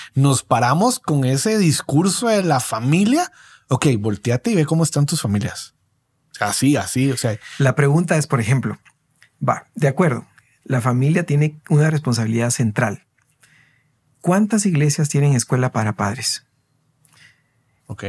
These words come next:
Speaker 2: ¿Cuántas,
Speaker 1: sí.
Speaker 2: cuántos pastores tienen como condición
Speaker 1: Ujú.
Speaker 2: para casar a una pareja, darles consejería prematrimonial? ¿Y cuántos de esos pastores en Guatemala?
Speaker 1: Ujú.
Speaker 2: Porque
Speaker 1: Sí.
Speaker 2: está disponible el pastor,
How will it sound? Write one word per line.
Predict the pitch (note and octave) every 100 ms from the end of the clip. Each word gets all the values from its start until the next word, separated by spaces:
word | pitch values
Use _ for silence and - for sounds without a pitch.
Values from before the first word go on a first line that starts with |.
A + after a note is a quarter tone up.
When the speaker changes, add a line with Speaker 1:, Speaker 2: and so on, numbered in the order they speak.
| G2+
Speaker 2:
¿Cuántas, | D#3+ D#3 E3 F3 F3+
Speaker 1:
sí. | - C3
Speaker 2:
cuántos | - C#3+ D3+ E3+
pastores | - A2 - - F3 A3 G#3
tienen | - D#3+ E3
como | D#3 D#3 B2+
condición | - D#3 D3+ C#3+ C#3 - F#3+ G#3+ G#3+ D3 _ _ _
Speaker 1:
Ujú. | A#2
Speaker 2:
para | C3+ C3
casar | B2+ A#2+ C#3+ D#3 E3+ - _ _ _ _ _ _ - -
a | A#2+
una | C3+ E3
pareja, | F3 C#3+ C#3+ E3 G#3 _ _ _ _ _ _ _ -
darles | C3 C#3+ C#3+ C#3+
consejería | - B2 A#2+ A#2 A#2+ B2
prematrimonial? | B2+ A#2 A2+ A#2 G#2+ G#2+ G#2 G#2+ _ _ _ _ _ _ _ _ _
¿Y | D3+
cuántos | C#3 D3+ D3+ E3+ D#3+
de | C#3+
esos | C#3+ D#3
pastores | - A#2+ D3+ D#3 F3 F3
en | - B2+
Guatemala? | B2 A#2+ A#2+ D#3 G3+ B3
Speaker 1:
Ujú. | A#2+ F#2+ G#2 C#3+ - _ _ _ _ _ _ - - _ _ _ _ _ _ _ _
Speaker 2:
Porque | - D#3 C#3+ - C#3
Speaker 1:
Sí. | C3
Speaker 2:
está | - D#3+
disponible | G3 F#3 D#3 E3+ G3
el | G3
pastor, | F#3 C3 F#3+ A3+